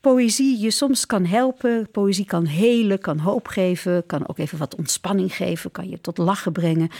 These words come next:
tot nadelen, eh, tot nadenken, eh, brengen, verrassen ook. En ik vroeg ook aan lezers om mij poëzie te sturen. Dat is natuurlijk veel leuker nog dan dat ik het allemaal zelf verzin. En ik kreeg een, eh,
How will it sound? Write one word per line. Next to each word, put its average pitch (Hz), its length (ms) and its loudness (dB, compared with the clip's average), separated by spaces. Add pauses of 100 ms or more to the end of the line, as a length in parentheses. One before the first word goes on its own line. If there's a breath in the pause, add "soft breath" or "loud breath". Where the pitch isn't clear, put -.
(140 loud breath)
tot 185 140 0
nadelen, 196 760 4 (540 loud breath)
eh, 185 200 -2
tot 180 220 -2
nadenken, 220 920 4 (460 loud breath)
eh, 190 180 0 (100)
brengen, 202 600 2
verrassen 233 640 2
ook. 185 300 0 (320 loud breath)
En 240 160 0
ik 240 120 -4
vroeg 247 180 0
ook 202 120 -2
aan 170 140 0
lezers 208 380 0
om 160 120 -4
mij 156 220 -2
poëzie 165 540 -2
te 175 120 -8
sturen. 185 640 -2
Dat 156 160 -8
is 147 120 -8
natuurlijk 160 280 -8
veel 175 220 -2
leuker 175 320 0
nog 165 160 -4
dan 165 120 -4
dat 160 180 -4
ik 254 120 -4
het 247 100 0
allemaal 165 300 2
zelf 240 260 2
verzin. 175 400 0 (400 loud breath)
En 240 120 4
ik 240 60 2
kreeg 262 240 2
een, 214 200 4
eh, 190 200 4